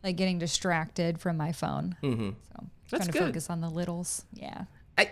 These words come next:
Speaker 2: you know, that's one of the reasons why I'm kind of on the fence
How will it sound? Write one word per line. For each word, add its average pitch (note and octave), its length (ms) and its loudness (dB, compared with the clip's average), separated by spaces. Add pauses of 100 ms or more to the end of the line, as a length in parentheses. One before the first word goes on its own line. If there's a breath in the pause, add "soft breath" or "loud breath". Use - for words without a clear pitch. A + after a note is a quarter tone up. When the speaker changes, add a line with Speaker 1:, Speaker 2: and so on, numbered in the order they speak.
Speaker 2:
you A3 160 4
know, D4 220 4
that's C#4 220 2
one D#4+ 100 6
of C4 60 8
the F#3+ 100 10
reasons G#3+ 300 8
why D#3 240 2 (180)
I'm A#2+ 160 2
kind D3 380 2
of G3 180 2 (680)
on F3 140 6
the D#3+ 80 4
fence C3 640 0